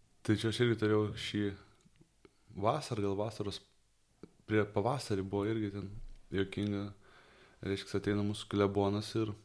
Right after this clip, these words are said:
parapijos ir man sako, „Nu tai organizuosi šiemet pastovyklę,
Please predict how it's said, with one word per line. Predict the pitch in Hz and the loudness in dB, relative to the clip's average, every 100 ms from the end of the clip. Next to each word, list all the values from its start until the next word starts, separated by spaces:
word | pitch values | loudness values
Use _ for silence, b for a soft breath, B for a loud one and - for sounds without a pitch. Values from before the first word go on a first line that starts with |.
| - _ _ _ _ _ _ _ _ _ - | -20 _ _ _ _ _ _ _ _ _ -8
parapijos | - 101 104 104 - | -2 2 0 -2 -4
ir | 104 | -2
man | 101 98 | -2 -4
sako, | 107 104 107 110 98 b b b b _ _ _ _ _ _ _ - | -4 -4 -2 -4 -4 b b b b _ _ _ _ _ _ _ 0
„Nu | 117 | 2
tai | 123 | 4
organizuosi | 117 107 107 113 143 139 | 4 6 6 6 4 2
šiemet | - 131 117 - - - - - - - - | 2 4 2 0 -14 -20 -20 -20 -20 -20 0
pastovyklę, | 113 113 - 107 101 101 | 6 6 6 2 2 -2